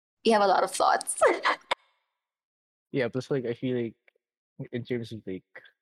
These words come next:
Speaker 2: our age as well,
Speaker 1: Yeah.
Speaker 2: and kung nasaan tayo,
Speaker 1: Mm.
Speaker 2: like, Gen Z, um, starting, I think we're gonna start our, like, being corporate slaves
Speaker 1: Yeah.
Speaker 2: this year.
Speaker 1: The transition from being a,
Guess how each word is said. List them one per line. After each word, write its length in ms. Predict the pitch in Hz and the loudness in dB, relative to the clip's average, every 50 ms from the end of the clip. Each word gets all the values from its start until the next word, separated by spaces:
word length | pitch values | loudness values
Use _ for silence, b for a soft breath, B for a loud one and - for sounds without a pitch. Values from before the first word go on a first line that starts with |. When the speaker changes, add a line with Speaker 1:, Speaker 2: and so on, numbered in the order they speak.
| _ _ _ _ _ _ _ _ _ _ _ | _ _ _ _ _ _ _ _ _ _ _
Speaker 2:
our 140 | - 110 110 104 | -8 -6 -6 -4
age 300 | 92 98 101 117 - 110 | -4 -4 -6 -6 -6 -8
as 100 | 104 113 | -8 -6
well, 240 | 110 95 95 107 | -4 -2 0 2
Speaker 1:
Yeah. 160 | 107 311 262 107 101 | 4 4 4 4 2
Speaker 2:
and 320 | 101 107 - 104 101 101 - _ _ _ _ _ _ _ - | -4 -8 -8 -10 -10 -12 -14 _ _ _ _ _ _ _ -6
kung 160 | 139 139 139 135 | -4 -2 -2 -2
nasaan 320 | 131 - 131 113 104 - 92 | -2 -2 -2 -4 -4 -4 -6
tayo, 240 | 87 87 90 90 - - - | -6 -6 -6 -8 -8 2 4
Speaker 1:
Mm. 280 | 240 220 208 190 233 - | 4 4 6 4 0 -2
Speaker 2:
like, 160 | - - - - | -4 -8 -16 -10
Gen 320 | - 113 120 113 104 113 107 | -6 -4 -2 -2 -2 -6 -8
Z, 560 | 95 107 104 107 107 104 101 101 101 101 110 - _ _ _ _ _ _ _ _ _ _ _ _ _ _ _ _ _ - | -10 -10 -12 -10 -10 -8 -8 -8 -8 -10 -12 -16 _ _ _ _ _ _ _ _ _ _ _ _ _ _ _ _ _ -14
um, 280 | 78 90 92 87 87 92 - | -10 -10 -10 -10 -10 -10 -10
starting, 960 | - - 113 101 98 92 - - 101 98 95 92 95 95 95 95 95 92 98 - _ _ _ _ - | -6 -4 -4 -4 -4 -6 -8 -8 -8 -6 -6 -8 -10 -12 -12 -14 -14 -16 -18 -20 _ _ _ _ -16
I 40 | - | -14
think 200 | - 117 101 - | -14 -12 -12 -12
we're 80 | 107 90 | -10 -10
gonna 160 | 107 104 101 | -8 -10 -8
start 280 | - - 107 101 101 - - 92 | -8 -8 -8 -8 -8 -8 -10 -10
our, 280 | 98 92 87 87 87 87 101 104 _ _ _ _ _ | -8 -8 -8 -10 -12 -14 -16 -20 _ _ _ _ _
like, 200 | 139 - - - - _ _ _ _ _ _ _ _ _ _ _ _ _ _ _ _ _ _ _ _ _ _ | -20 -20 -20 -20 -20 _ _ _ _ _ _ _ _ _ _ _ _ _ _ _ _ _ _ _ _ _ _
being 140 | 120 113 104 | -12 -12 -8
corporate 400 | - 113 107 104 - 107 - - | -6 -6 -6 -6 -8 -12 -12 -10
slaves 720 | - - 113 101 107 107 117 120 110 113 - - - - - 170 | -8 -6 -4 -4 -2 -2 -2 -4 -4 -6 -8 -8 -8 -8 -4 0
Speaker 1:
Yeah. 340 | 180 180 165 160 165 175 170 - 226 | 2 4 4 4 4 2 -2 -4 -8
Speaker 2:
this 240 | 202 202 - - 214 | -10 -8 -8 -8 -8
year. 200 | 208 190 202 202 | -8 -6 -2 0
Speaker 1:
The 80 | 233 | 2
transition 560 | 240 - 262 262 254 262 240 240 - 240 240 | 4 6 8 8 8 8 8 6 8 8 8
from 160 | 240 240 226 220 | 8 10 8 8
being 240 | 220 208 208 202 | 8 8 6 6
a, 160 | 196 202 214 | 4 2 0